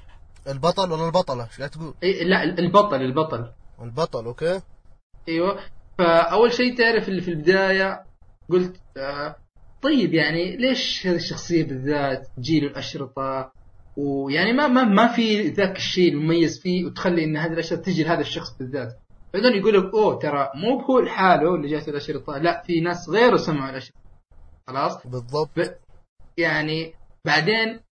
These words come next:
Speaker 2: يعني، أنا أشوف إنه، أوكي، يور-، يوم، يوم يورونك ليش هو بالذات الحين جات له الأشرطة. ويعني، أنا أشوف إنه اختيار صراحة م-، موفق، لأن أول شيء ليش؟ يعني، يوريك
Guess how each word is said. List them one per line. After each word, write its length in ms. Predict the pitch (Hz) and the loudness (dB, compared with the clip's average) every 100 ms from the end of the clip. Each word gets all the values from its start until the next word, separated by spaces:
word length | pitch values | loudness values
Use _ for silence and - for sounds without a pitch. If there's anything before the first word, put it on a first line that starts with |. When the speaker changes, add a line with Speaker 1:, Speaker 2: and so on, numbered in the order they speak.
| - _ - | -20 _ -10
Speaker 2:
يعني، 240 | 156 160 | -2 0
أنا 120 | 185 | 2
أشوف 300 | 175 196 180 | 0 -2 -2
إنه، 260 | 175 151 151 | -4 -2 -4
أوكي، 580 | 147 - 170 156 127 - _ - | -4 -4 -4 -4 -6 -10 _ -4
يور-، 360 | 151 156 160 156 | 0 0 0 -2
يوم، 180 | 165 165 | -2 0
يوم 200 | 170 170 | 0 2
يورونك 640 | 160 160 170 151 131 - | 2 4 2 2 -2 0
ليش 520 | 170 190 185 - - 180 | 6 6 4 0 -2 2
هو 120 | 170 | 4
بالذات 380 | 147 135 156 - | 2 2 0 0
الحين 380 | 123 180 156 135 | -10 -6 -6 -4
جات 260 | 147 147 | -4 -4
له 60 | 139 | -8
الأشرطة. 720 | 139 131 143 131 131 127 - - - _ _ 147 | -8 -10 -10 -12 -8 -8 -10 -16 -20 _ _ -4
ويعني، 760 | 143 139 139 143 160 160 170 | -2 -2 -4 -2 0 0 0
أنا 80 | 208 | 0
أشوف 240 | 190 202 | 0 0
إنه 140 | 185 175 | 0 -2
اختيار 400 | - - 190 208 | -4 0 2 2
صراحة 480 | 190 185 208 226 | 2 2 2 0
م-، 300 | 202 175 180 _ - | -4 -4 -8 _ -6
موفق، 520 | 165 185 180 147 131 143 | 2 2 2 -6 -8 -6
لأن 240 | 151 170 | -4 0
أول 220 | 196 196 | 4 4
شيء 220 | - 190 | 4 2
ليش؟ 220 | 151 156 165 - _ _ - - | 4 2 0 -12 _ _ -16 -8
يعني، 260 | 147 151 160 | -6 -4 0
يوريك 640 | 156 165 190 226 - | 2 2 2 -2 -4